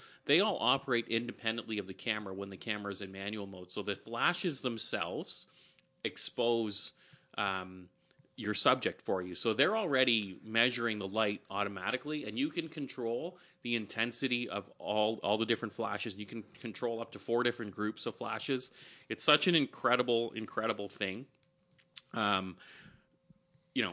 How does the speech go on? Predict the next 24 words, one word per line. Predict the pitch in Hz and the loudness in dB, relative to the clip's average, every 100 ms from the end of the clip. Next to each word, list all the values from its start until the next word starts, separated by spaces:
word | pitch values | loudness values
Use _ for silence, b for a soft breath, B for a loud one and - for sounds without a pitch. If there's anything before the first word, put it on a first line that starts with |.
| 101 | -4
it's, | 110 - - | -6 -6 -4
it's | 135 - | 0 0
just, | - 180 - | 0 -4 0
it's | 127 131 | 0 0
a | |
great | 110 135 143 | 0 4 4
camera. | 131 120 120 120 | 6 4 6 4
The | 107 | 4
metering, | 117 147 151 147 143 | 4 4 4 2 2
it, | 120 104 - | 0 -2 -2
it | 90 107 | -2 2
uses | 120 131 127 | 4 4 2
a | 110 | 0
thousand | - 117 110 127 127 123 | 0 0 2 2 0 0
and | 113 | -2
five | - 113 110 110 | -2 -2 -2 -2
element | 104 110 110 110 | -2 -2 -2 -4
color | - 107 117 | -6 -4 -4
sensor | 113 117 113 120 | -2 -2 -2 -2
in | 113 | -4
the | 95 | -2
viewfinder. | 104 110 117 117 120 | -4 -2 -4 -2 -2
So, | 113 120 101 - B B B - | -2 0 -2 -2 B B B -6
um, | 101 98 | -6 -6